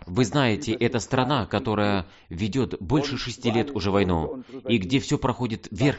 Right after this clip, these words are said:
и вниз. Всё, что там происходит, это мы, которые уведомлены,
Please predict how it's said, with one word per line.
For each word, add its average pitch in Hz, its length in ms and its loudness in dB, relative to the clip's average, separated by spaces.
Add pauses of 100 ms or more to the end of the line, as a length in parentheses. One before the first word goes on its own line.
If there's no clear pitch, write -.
и 120 80 0
вниз. 107 460 0 (600)
Всё, 147 260 0
что - 240 -4
там 123 200 -2
происходит, 113 720 0
это 101 600 0 (480)
мы, 101 420 2 (580)
которые 101 680 2 (960)
уведомлены, 113 880 4